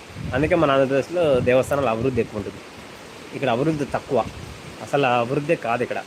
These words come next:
దేవస్థానాల్లో అభివృద్ధి ఉండదు, కాకుంటే ఎంట్రింగ్ బాగుంటుంది. సాదా సీరన, ఆ, సాదా సీరన భక్తులు బాగా చూడొచ్చు. ఇది మాత్రం ఒప్పుకోవచ్చు ఇక్కడ ఈ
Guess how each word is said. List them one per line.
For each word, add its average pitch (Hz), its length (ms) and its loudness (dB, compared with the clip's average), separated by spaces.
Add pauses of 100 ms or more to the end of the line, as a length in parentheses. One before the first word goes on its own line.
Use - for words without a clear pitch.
(2750)
దేవస్థానాల్లో 131 580 4
అభివృద్ధి 123 280 2
ఉండదు, 123 260 0
కాకుంటే 147 340 0
ఎంట్రింగ్ 156 380 4
బాగుంటుంది. 107 400 0 (1500)
సాదా 135 300 6 (100)
సీరన, 127 300 4 (300)
ఆ, 107 280 -4
సాదా 127 240 6
సీరన 123 200 4 (160)
భక్తులు 127 320 2 (480)
బాగా 139 220 4
చూడొచ్చు. 117 320 0 (2750)
ఇది 117 180 -4
మాత్రం 156 240 2 (240)
ఒప్పుకోవచ్చు 110 400 0
ఇక్కడ 104 140 -8 (220)
ఈ - 20 -2